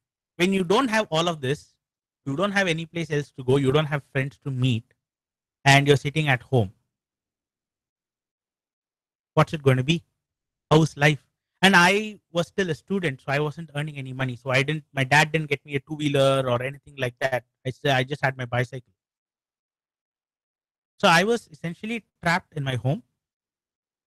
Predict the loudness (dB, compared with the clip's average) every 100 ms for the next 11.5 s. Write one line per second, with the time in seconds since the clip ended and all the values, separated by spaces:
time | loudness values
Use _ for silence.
0 | _ -2 -2 _ _ -4 -4 -4 -2 -2
1 | -4 -4 -4 -6 -4 -4 -4 -4 -8 -10
2 | _ _ _ _ _ _ _ _ _ -2
3 | 2 2 0 -4 0 0 0 2 4 4
4 | 0 -2 -4 -2 -4 -2 -8 -6 -6 0
5 | 2 0 _ _ _ -2 0 2 0 -4
6 | _ _ _ _ _ _ _ _ _ -2
7 | 0 2 2 2 -4 _ _ _ _ _
8 | _ _ _ _ _ _ _ -4 2 2
9 | 2 -2 -4 -4 -4 -6 -4 -4 -4 -4
10 | -4 -4 -8 _ _ _ _ 2 2 2
11 | -2 0 0 0 -2